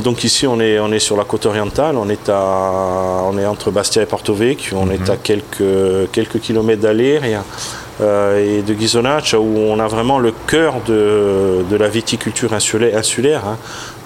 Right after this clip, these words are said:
Speaker 1: Euh, Aléria, Ghisonaccia, aujourd'hui, euh, c'est, euh, soixante pour cent de la viticulture corse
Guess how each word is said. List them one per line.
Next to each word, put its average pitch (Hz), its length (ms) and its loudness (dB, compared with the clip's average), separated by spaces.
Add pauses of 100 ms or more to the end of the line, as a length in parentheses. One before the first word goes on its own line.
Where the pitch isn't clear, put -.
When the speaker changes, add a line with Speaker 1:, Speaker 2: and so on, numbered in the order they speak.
Speaker 1:
Euh, 98 460 0
Aléria, 110 380 2
Ghisonaccia, 107 840 0
aujourd'hui, 101 840 0
euh, 95 240 2
c'est, - 240 -2 (220)
euh, 95 220 2 (500)
soixante 104 680 -2
pour 98 260 -2
cent 113 200 -2
de 107 100 0
la 101 80 2
viticulture 98 600 -6
corse 131 340 -2